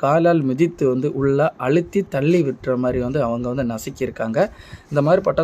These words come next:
கொடூரமான சம்பவத்தை வந்து கேட்கும்போது நிறைய பேருக்கு வந்து கஷ்டமா தாங்க இருந்துச்சுன்னு சொல்லணும். பள்ளி மாணவி இறந்ததுக்காக வந்து, அதாவது ஆர்த்தின்னு சொல்ற ஒன்பது வயது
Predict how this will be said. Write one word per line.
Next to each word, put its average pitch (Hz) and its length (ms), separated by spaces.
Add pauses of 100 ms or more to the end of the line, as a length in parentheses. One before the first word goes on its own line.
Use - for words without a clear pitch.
(140)
கொடூரமான 165 640
சம்பவத்தை 135 440
வந்து 131 160 (100)
கேட்கும்போது 120 480 (160)
நிறைய 139 280
பேருக்கு 143 300
வந்து 139 140 (120)
கஷ்டமா 135 420
தாங்க 120 200
இருந்துச்சுன்னு 110 460
சொல்லணும். 127 320 (680)
பள்ளி 220 280 (160)
மாணவி 175 360 (160)
இறந்ததுக்காக 139 760
வந்து, 123 200 (200)
அதாவது 135 280 (240)
ஆர்த்தின்னு 190 380
சொல்ற 156 180 (140)
ஒன்பது 160 300
வயது 139 180